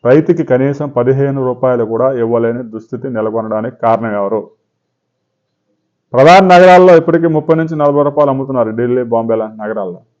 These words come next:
ఆంధ్రప్రదేశ్, హైదరాబాద్లో కానీ విశాఖపట్నంలో ఇలాంటి నగరాల్లో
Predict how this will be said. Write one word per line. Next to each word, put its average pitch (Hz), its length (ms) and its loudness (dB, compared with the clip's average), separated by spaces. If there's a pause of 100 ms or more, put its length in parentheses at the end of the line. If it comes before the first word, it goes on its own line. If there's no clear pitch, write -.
(1600)
ఆంధ్రప్రదేశ్, 175 640 6
హైదరాబాద్లో 143 640 6
కానీ 135 240 0
విశాఖపట్నంలో 123 680 -2
ఇలాంటి 135 320 0
నగరాల్లో 135 360 2